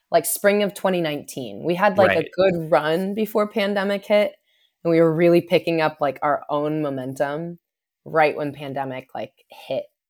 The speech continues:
Speaker 2: Mm-hmm. Right. And it's, like, fascinating how,
Speaker 1: Yeah.
Speaker 2: like, this scene that's so focused on live music, it's like, okay, live music goes away for eighteen months and then comes back, and it's, like, bigger than it was when we
Speaker 1: Yeah.
Speaker 2: last had live music.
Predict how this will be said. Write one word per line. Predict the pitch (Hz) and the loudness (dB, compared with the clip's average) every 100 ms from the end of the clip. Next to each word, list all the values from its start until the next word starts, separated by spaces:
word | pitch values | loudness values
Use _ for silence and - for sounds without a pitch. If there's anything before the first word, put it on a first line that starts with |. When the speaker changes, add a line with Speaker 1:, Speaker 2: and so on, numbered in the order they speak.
| _ _ - | _ _ -8
Speaker 2:
Mm-hmm. | 123 107 95 107 - _ _ | -6 -4 -8 -10 -16 _ _
Right. | 147 135 - | 4 4 2
And | 131 | 0
it's, | 135 139 | 0 0
like, | 123 | -2
fascinating | - 123 123 123 113 110 | 0 0 0 0 0 0
how, | 101 104 101 101 95 - - | 0 2 4 4 0 -6 -18
Speaker 1:
Yeah. | - 143 - | -16 -16 -4
Speaker 2:
like, | 107 101 - | -2 -2 -6
this | 110 117 107 | -6 -4 -4
scene | - - 127 127 120 113 101 | -8 -8 -4 0 0 0 0
that's | 104 98 | 0 0
so | - - - 113 | -8 -8 0 0
focused | 110 113 101 107 101 | 0 -2 -4 -6 -6
on | 95 | -4
live | 95 104 107 | 2 2 2
music, | 104 98 92 95 92 - _ _ _ | -2 -6 -4 -4 -4 -8 _ _ _
it's | 113 - | -10 -2
like, | 104 98 | -2 -2
okay, | 117 113 | -4 -2
live | 104 117 120 | 2 2 2
music | 120 117 | -2 -2
goes | 117 110 | -2 -2
away | 98 117 139 | -2 0 0
for | 131 110 | -2 -4
eighteen | 101 85 101 98 | -6 -8 -6 -4
months | 95 98 95 - - _ | -2 -2 -4 -10 -20 _
and | 110 | -4
then | 123 120 | -2 -2
comes | 123 113 113 | -2 -4 -2
back, | 113 113 104 98 - | 0 4 4 0 -4
and | 113 104 | -8 -6
it's, | 95 - | -6 -6
like, | 98 - _ _ | -6 -6 _ _
bigger | - 110 110 98 | -4 -2 0 -2
than | 101 | -2
it | 98 | -4
was | 98 95 92 87 _ - _ | -2 -2 -2 -8 _ -20 _
when | - 135 | 0 0
we | |
Speaker 1:
Yeah. | 131 | 0
Speaker 2:
last | 98 98 98 | 0 0 -2
had | 107 95 90 | -2 -2 0
live | 87 87 87 | -2 -4 -6
music. | 50 - 53 | -14 -14 -16